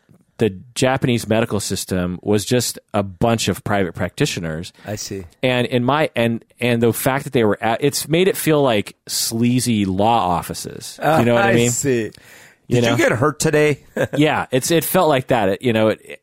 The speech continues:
Speaker 1: and, or, like, minor dentistry, <laughs> do you know?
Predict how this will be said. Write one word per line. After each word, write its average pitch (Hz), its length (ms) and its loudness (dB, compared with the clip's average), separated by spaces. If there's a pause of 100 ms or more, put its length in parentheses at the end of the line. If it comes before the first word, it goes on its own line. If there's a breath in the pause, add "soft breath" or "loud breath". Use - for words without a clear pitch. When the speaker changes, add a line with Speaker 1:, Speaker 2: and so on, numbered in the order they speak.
Speaker 1:
and, 120 340 2
or, 127 240 4
like, 117 400 2 (640 soft breath)
minor 127 600 2
dentistry, 101 920 -4
<laughs> - 20 -20
do - 100 -2
you 139 60 2
know? 131 180 4